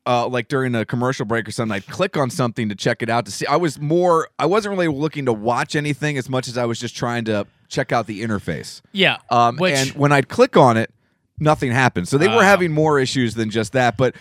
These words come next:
Speaker 1: again, they, they kind
Speaker 2: They
Speaker 1: of
Speaker 2: fixed
Speaker 1: ironed it
Speaker 2: it.
Speaker 1: out. And there's no way to test, as it turns out, ten million people
Speaker 2: How about
Speaker 1: in the
Speaker 2: that?
Speaker 1: first handful of days. They only had a million and a half subscribers pre-order
Speaker 2: Yeah.
Speaker 1: is what I read, and then ten million by the time the first day
Speaker 2: Isn't
Speaker 1: was
Speaker 2: that
Speaker 1: over.
Speaker 2: crazy?
Speaker 1: It's absolutely crazy.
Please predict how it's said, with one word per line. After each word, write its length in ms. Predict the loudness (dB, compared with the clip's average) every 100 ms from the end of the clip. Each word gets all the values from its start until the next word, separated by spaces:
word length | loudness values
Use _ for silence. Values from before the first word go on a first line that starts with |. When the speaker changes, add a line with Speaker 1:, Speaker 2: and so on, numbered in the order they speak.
| -6
Speaker 1:
again, 400 | 0 2 0 -2
they, 300 | -4 -4 -8 -10 -8 -4
they 100 | -2
kind 220 | 0 2
Speaker 2:
They 60 | 2
Speaker 1:
of 40 |
Speaker 2:
fixed 40 | 2 2
Speaker 1:
ironed 160 | 2
it 60 | 0
Speaker 2:
it. 60 |
Speaker 1:
out. 180 | 0 -2
And 80 | -2
there's 180 | -4 -2
no 180 | -2 0
way 160 | 0
to 60 | -2
test, 420 | -2 0 0 -2 -12
as 260 | -8 -6 -6
it 80 | -8
turns 280 | -8 -2
out, 300 | 0 0 0
ten 340 | -6 -4 -2 0
million 320 | 0 0 -2
people 460 | -2 -4 2 2 2
Speaker 2:
How 80 |
about 260 | 0 -4 -2
Speaker 1:
in 100 | 0
the 80 | 0
Speaker 2:
that? 60 | 2
Speaker 1:
first 260 | 2 2 -2
handful 340 | -4 -2 2
of 60 | 4
days. 160 | 4
They 120 | 4
only 200 | 0 2
had 140 | 2 2
a 60 |
million 520 | 2 2 2 2 -2 -4
and 140 | -6
a 60 | -6
half 560 | -4 -2 -4 -6 _ _ _ _ _
subscribers 840 | -6 -4 -4 -2 0 0 0 -4 -6
pre-order 680 | -8 -2 0 2 0 -2 -6
Speaker 2:
Yeah. 300 | -6 -6 -6 -8
Speaker 1:
is 120 | -6 -2
what 120 | 0
I 80 | 2
read, 360 | 2 2 0 -6
and 140 | -6
then 160 | -6 -8
ten 360 | -4 -2 -2 -2
million 380 | 0 2 2
by 100 | 0
the 60 | 0
time 240 | -2 -2
the 80 | -4
first 260 | -4 -4 0
day 80 | 2
Speaker 2:
Isn't 120 | 4
Speaker 1:
was 100 | 2
Speaker 2:
that 60 |
Speaker 1:
over. 80 | 2
Speaker 2:
crazy? 280 | -2 -2 -2
Speaker 1:
It's 160 | -2 -2
absolutely 360 | -2 0 -2 -2
crazy. 420 | -2 -4 -6